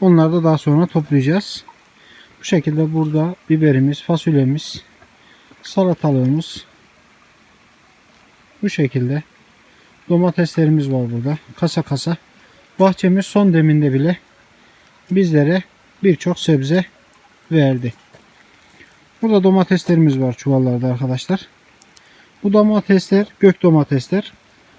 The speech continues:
Bunları evimize götürüp evimizin müsait bir yerine sereceğiz.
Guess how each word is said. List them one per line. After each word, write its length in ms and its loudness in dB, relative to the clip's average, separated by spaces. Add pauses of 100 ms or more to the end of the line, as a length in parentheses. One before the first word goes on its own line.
(120)
Bunları 560 2
evimize 420 4
götürüp 440 -2
evimizin 440 2
müsait 480 0
bir 80 2
yerine 340 0 (120)
sereceğiz. 680 0